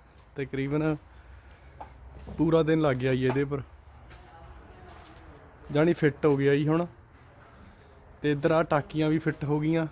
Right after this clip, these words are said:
ਸਾਰੀਆਂ, ਕਮਰਿਆਂ ਦੇ ਵਿੱਚ ਵੀ ਹੋ ਗਈਆਂ, ਕਿਉਂਕਿ ਠੰਡ ਬਹੁਤ, ਫਿਰ ਅੰਦਰ ਸੁੱਕਦਾ ਲੇਟ ਆਈ, ਜਿਵੇਂ ਜਿਹੜੀ ਪੱਟੀ ਵੱਜਦੀ ਆ ਹੁਣ,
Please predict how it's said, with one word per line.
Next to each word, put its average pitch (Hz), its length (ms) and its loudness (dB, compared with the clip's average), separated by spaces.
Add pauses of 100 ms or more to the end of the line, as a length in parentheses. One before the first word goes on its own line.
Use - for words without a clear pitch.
(160)
ਸਾਰੀਆਂ, 160 520 2 (680)
ਕਮਰਿਆਂ 147 360 2
ਦੇ 147 100 2
ਵਿੱਚ 143 240 -4
ਵੀ 143 140 0
ਹੋ 143 140 -2
ਗਈਆਂ, 151 300 0 (460)
ਕਿਉਂਕਿ 175 440 -4
ਠੰਡ 151 340 2
ਬਹੁਤ, 147 400 2 (1700)
ਫਿਰ 165 340 6
ਅੰਦਰ 165 280 0
ਸੁੱਕਦਾ 160 640 0 (540)
ਲੇਟ 151 380 4
ਆਈ, 151 180 4
ਜਿਵੇਂ 143 260 4
ਜਿਹੜੀ 143 200 2
ਪੱਟੀ 147 340 -2
ਵੱਜਦੀ 139 420 2
ਆ 151 100 4
ਹੁਣ, 160 200 0